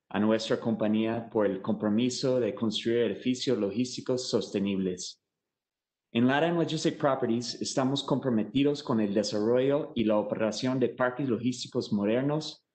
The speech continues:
eficientes y sostenibles, que cumplen las especificaciones de la industria de clase mundial y a la vez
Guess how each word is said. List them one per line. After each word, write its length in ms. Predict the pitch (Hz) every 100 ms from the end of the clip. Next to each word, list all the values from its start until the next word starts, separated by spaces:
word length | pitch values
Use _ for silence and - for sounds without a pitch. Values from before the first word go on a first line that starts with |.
| _ -
eficientes 960 | - 123 - 127 131 135 135 - -
y 100 | 110
sostenibles, 1000 | 110 120 - 110 113 110 95 92 - - _ _ _ _
que 160 | 127 110
cumplen 420 | - 156 165 156
las 220 | 135 113
especificaciones 1040 | 107 - 110 - 104 117 101 127 135 143 123
de 100 | 107
la 160 | 104
industria 720 | 104 127 131 - 143 139 -
de 140 | 104 98
clase 420 | 120 123 123 147
mundial 760 | 131 113 113 110 120 135 151 - _ _ _
y 100 | 123
a 80 | 131
la 140 | 151
vez 340 | 139 135 139